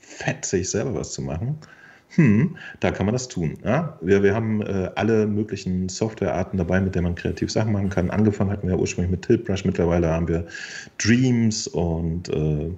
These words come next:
Gravity Sketch dabei und, äh, ein junger Mann macht sogar immer was in Unity. Ja? Also alles dabei. Mitmachen,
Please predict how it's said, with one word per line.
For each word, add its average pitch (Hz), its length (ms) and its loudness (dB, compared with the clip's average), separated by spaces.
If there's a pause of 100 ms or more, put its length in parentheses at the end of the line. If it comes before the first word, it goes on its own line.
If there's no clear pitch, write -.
(340)
Gravity 107 380 4
Sketch 95 420 -2
dabei 78 600 0
und, 80 340 -6
äh, - 100 -4
ein 98 260 0
junger 98 160 4
Mann 92 220 0
macht 90 180 0
sogar 87 180 -2
immer 85 160 0
was 82 140 -4
in 95 140 2
Unity. 123 800 2
Ja? 104 240 2
Also 87 420 -2 (320)
alles 147 240 4
dabei. 170 280 2 (1300)
Mitmachen, 107 680 2